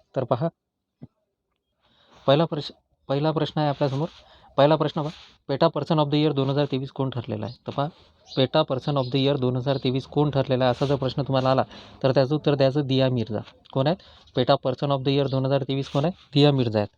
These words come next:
आणि दोन हजार बावीसच्या लक्षात ठेवा, दोन हजार बावीसमध्ये सोनाक्षी सिन्हा या पेटा person of the year होत्या आणि दोन हजार एकवीसमध्ये पेटा person of the year कोण होतं? तर आलिया भट ह्या होत्या. तर तुम्हाला हे तिन्ही लक्षात ठेवायच्या आहेत. पण specially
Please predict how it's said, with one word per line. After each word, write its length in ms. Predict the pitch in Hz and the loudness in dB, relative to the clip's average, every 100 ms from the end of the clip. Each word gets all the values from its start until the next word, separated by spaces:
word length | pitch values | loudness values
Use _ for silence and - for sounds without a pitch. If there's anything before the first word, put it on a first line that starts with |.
| - - - | -20 -20 -2
आणि 180 | 135 147 | 0 2
दोन 200 | 139 147 | 2 0
हजार 180 | 143 147 | 0 2
बावीसच्या 440 | 131 127 143 156 | 2 2 0 -2
लक्षात 240 | 139 - 143 | -4 -6 -6
ठेवा, 200 | - 143 | -4 -4
दोन 180 | 123 | -2
हजार 160 | 123 135 | 0 2
बावीसमध्ये 460 | 123 131 139 135 139 | 2 0 -2 -6 -4
सोनाक्षी 440 | 131 131 - 143 | 0 -2 -2 -4
सिन्हा 300 | - 143 120 - _ - - | 0 0 0 -4 _ -20 -2
या 80 | 127 | -2
पेटा 260 | - 127 143 | 0 0 0
person 340 | 139 127 143 | 0 -2 0
of 100 | 131 | 0
the 160 | 127 127 | 2 2
year 100 | 131 | 4
होत्या 240 | 139 139 107 - _ _ - | 2 2 0 -2 _ _ -6
आणि 180 | 123 | -4
दोन 220 | 120 127 127 | 0 0 2
हजार 220 | 139 131 | 2 0
एकवीसमध्ये 680 | - 123 175 160 135 120 120 - _ _ _ _ _ _ _ _ _ _ - _ _ - | -2 -2 0 0 0 -2 -2 -6 _ _ _ _ _ _ _ _ _ _ -20 _ _ -10
पेटा 180 | 135 139 | 0 0
person 280 | 135 - | 0 -2
of 80 | 139 | -2
the 160 | 131 135 | 0 0
year 120 | 139 | 0
कोण 180 | - 147 | 4 2
होतं? 160 | 131 - _ _ - - - | 2 -2 _ _ -20 -20 -2
तर 140 | 127 135 | 2 4
आलिया 260 | 135 127 143 | 2 2 0
भट 160 | 120 147 _ - | 0 -6 _ -6
ह्या 140 | 120 139 | 2 4
होत्या. 240 | 110 - - _ _ - - | 2 -4 -16 _ _ -20 -10
तर 40 | |
तुम्हाला 260 | 120 139 135 | 0 2 4
हे 80 | 139 | 2
तिन्ही 260 | 139 143 | -2 -4
लक्षात 240 | 139 - 143 | -4 -4 -6
ठेवायच्या 300 | 131 127 147 | -4 -6 -6
आहेत. 200 | - 156 | -8 -10
पण 140 | - | -10
specially 720 | - - - 156 139 151 160 | -16 -16 -10 -4 0 2 2